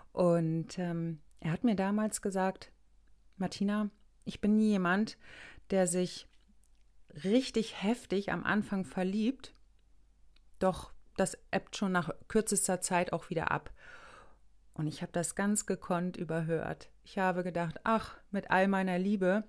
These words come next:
kann ich diesen Mann schon für mich gewinnen und ich werde ihn jetzt mal zeigen, wie die wahre, wie die echte Liebe wirklich funktioniert“, und habe mich auf diese Beziehung eingelassen. Das heißt, ich habe schon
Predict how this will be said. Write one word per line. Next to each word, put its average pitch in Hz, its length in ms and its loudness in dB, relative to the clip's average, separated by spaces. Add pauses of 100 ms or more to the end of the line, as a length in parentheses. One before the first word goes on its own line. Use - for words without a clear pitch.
(360)
kann 185 220 -4
ich 170 100 -4
diesen 185 260 -4
Mann 175 200 -2
schon 170 220 -6
für - 120 -8
mich 165 220 -6
gewinnen 165 420 -2
und 165 300 -6 (260)
ich - 160 -4
werde 285 180 4
ihn 247 80 6
jetzt 220 200 2
mal 185 140 2
zeigen, 180 440 4
wie 165 380 -4
die 160 340 -4
wahre, 180 480 4
wie 170 100 -6
die 151 120 -4
echte 170 340 -6
Liebe 165 380 -4
wirklich 175 320 -4
funktioniert“, 156 680 -4 (360)
und 160 120 -2
habe 175 140 -2
mich 165 160 -2
auf 165 80 -4
diese 165 240 -6
Beziehung 165 480 -4
eingelassen. 156 640 -2
Das 160 180 -6
heißt, 165 220 -4
ich - 120 -8
habe - 140 -4
schon 170 340 0